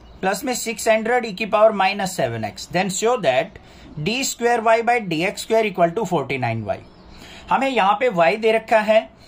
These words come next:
और इसकी हेल्प से हमें डबल डेरिवेटिव फ़ोर्टी नाइन वाई के इक्वल प्रूव करना है। तो देखते हैं कैसे करेंगे। यहाँ पे सबसे पहले y equal to लिखो क्या है, फ़ाइव हंड्रेड e की पावर सेवन एक्स प्लस में सिक्स हंड्रेड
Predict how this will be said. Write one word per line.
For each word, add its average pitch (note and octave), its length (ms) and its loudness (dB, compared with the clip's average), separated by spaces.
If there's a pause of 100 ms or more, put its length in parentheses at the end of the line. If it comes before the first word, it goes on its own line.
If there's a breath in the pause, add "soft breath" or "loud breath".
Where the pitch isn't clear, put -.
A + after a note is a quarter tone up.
(140 loud breath)
और A#3 180 2
इसकी F#3+ 340 -4
हेल्प G#3+ 200 2
से B3+ 100 2
हमें A3+ 240 2
डबल F#3 260 4
डेरिवेटिव G#3+ 600 0
फ़ोर्टी G3+ 360 -2
नाइन G#3 240 0
वाई F#3 200 2
के F#3 140 -4
इक्वल F#3+ 300 -2
प्रूव F#3+ 240 -2
करना G#2 340 -4
है। G#2 180 -12 (240)
तो D3 60 -4
देखते E3+ 260 -4
हैं A#3+ 120 -4
कैसे G3+ 260 -2
करेंगे। F3 400 -2 (520 loud breath)
यहाँ F3 140 4
पे A#3 120 -6
सबसे A3+ 280 -2
पहले A3+ 260 4
y E3+ 280 2
equal F3+ 320 2
to F3 100 0
लिखो B2+ 260 -6
क्या A2+ 200 -2
है, A2 100 -2
फ़ाइव F#3+ 400 0
हंड्रेड C#3+ 520 -2 (520 loud breath)
e F3+ 160 0
की A#3 220 -6
पावर F3 320 4
सेवन C3 400 -2
एक्स E3 400 -4 (600 loud breath)
प्लस F3 220 2
में G#3+ 120 -2
सिक्स A3 500 -8
हंड्रेड C3+ 500 -4